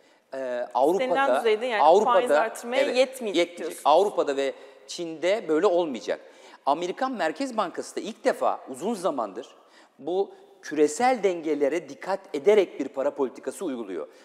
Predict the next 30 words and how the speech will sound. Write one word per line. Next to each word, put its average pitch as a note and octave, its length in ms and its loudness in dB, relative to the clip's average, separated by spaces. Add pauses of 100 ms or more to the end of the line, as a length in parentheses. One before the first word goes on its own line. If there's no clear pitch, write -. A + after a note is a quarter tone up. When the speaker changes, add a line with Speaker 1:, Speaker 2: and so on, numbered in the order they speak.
(120)
Speaker 1:
Ama F3 200 -6
elinde D#3+ 380 -8
sonunda E3 400 -8
Amerikan C3 480 -6
çıkarlarını C3+ 680 -6
ve, A#2+ 160 -2 (360)
e, B2+ 180 -8
s-, - 380 -14
e, C3 260 -4 (280)
sürdürülebilir D#3 800 -8
büyümesini F3 720 -6 (580)
kendisine D3+ 640 -2 (260)
görev E3+ 340 6
edinmiş D#3 480 -2
bir C3+ 60 -2
Merkez A2+ 440 -4
Bankası A#2 520 -6 (300)
dünya F3 380 -4
büyümesini C#3 600 -6 (520)
bir A#2+ 200 -12
kenara B2+ 340 -6
koyar, E3 400 2 (340)
Amerika'da D3+ 420 -2
enflasyon C#3 640 -6
geliyor D#3 280 -4
mu G#3+ 120 -6
gelmiyor C#3+ 440 -4
mu G#2 120 -16
diye A#3+ 260 -4
bakar. - 400 0